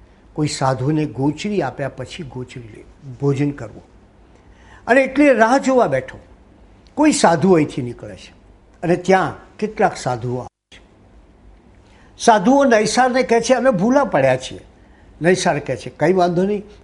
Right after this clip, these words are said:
માર્ગ આપને હું બતાવીશ આ જંગલમાં, પણ આપ આ મેં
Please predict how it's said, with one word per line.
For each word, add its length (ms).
માર્ગ 320
આપને 260
હું 140
બતાવીશ 500
આ 60
જંગલમાં, 800
પણ 120
આપ 220
આ 100
મેં 520